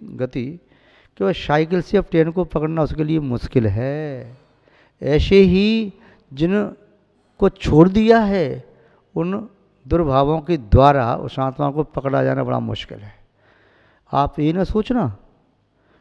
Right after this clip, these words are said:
कि व्यक्ति जीवन के अंत में कल्याण नहीं कर सकता, कर सकता है।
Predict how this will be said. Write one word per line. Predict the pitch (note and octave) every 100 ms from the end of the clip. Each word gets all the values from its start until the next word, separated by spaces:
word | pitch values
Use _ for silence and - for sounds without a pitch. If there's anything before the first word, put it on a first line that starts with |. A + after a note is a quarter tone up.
| _ _
कि |
व्यक्ति | A2 C3+ C3+ - C#3+ D3 - _ _ _
जीवन | C3 C#3+ D3
के | C#3+
अंत | C#3 C3
में | C#3+
कल्याण | - B2+ B2+
नहीं | A#2 A2+
कर | A2
सकता, | G2 G2 - G#2 _ _ _ -
कर | B2+
सकता | - B2+ - A2+
है। | A2 -